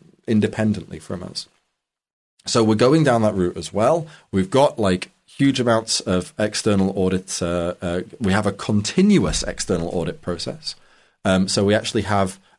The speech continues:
um, uh, uh, a company, um, one of our, um,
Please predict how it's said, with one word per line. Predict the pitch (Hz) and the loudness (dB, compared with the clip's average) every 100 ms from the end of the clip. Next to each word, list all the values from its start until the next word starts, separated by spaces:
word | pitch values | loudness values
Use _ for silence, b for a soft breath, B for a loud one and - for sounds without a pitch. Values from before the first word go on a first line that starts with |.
| - | 0
um, | 95 92 90 87 _ _ | 2 4 2 -2 _ _
uh, | 98 92 90 90 90 - _ _ 104 | 0 2 2 0 -4 -8 _ _ -4
uh, | 95 92 90 - _ _ _ _ | -2 -2 -4 -10 _ _ _ _
a | 104 | -6
company, | 101 143 156 110 87 143 - _ _ _ - | -2 -2 0 -2 -4 -6 -14 _ _ _ -6
um, | 95 95 92 90 85 _ - - | -4 -2 -2 -4 -8 _ -14 -4
one | 101 | -2
of | 101 | 0
our, | 98 90 87 - | 2 0 -2 -6
um, | 95 90 | -6 -6